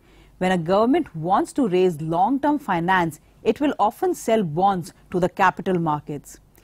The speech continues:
In the twentieth and early twenty-first century, many governments would use investment banks to organize the sale of their bonds. The leading banks would underwrite the bonds and would often head up a syndicate of brokers,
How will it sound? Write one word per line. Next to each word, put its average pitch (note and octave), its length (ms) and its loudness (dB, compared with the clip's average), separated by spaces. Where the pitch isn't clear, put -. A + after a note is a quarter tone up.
In F#3 80 -2
the F#3+ 80 0
twentieth B3 720 0
and A#3 180 -2
early B3+ 300 2
twenty-first G3+ 580 -4
century, G3 480 -4
many C#4+ 320 2
governments F#3+ 680 0
would F#3 300 0
use F#3 300 -2
investment F#3 720 -2
banks G3 360 -2
to C4+ 80 0
organize C4+ 600 0
the F#3+ 120 -2
sale G3+ 400 0
of E3 160 -2
their E3+ 220 2
bonds. D3 480 -6
The F#3+ 80 2
leading A#3+ 480 2
banks F#3 460 0
would E3+ 200 -2
underwrite E3+ 540 0
the D#3 80 -6
bonds D3+ 420 -4
and B3+ 240 2
would B3 180 0
often E4 400 0
head G3+ 440 -2
up G3 200 0
a G#3+ 60 -2
syndicate D4 800 -2
of F3+ 180 0
brokers, E3+ 560 -2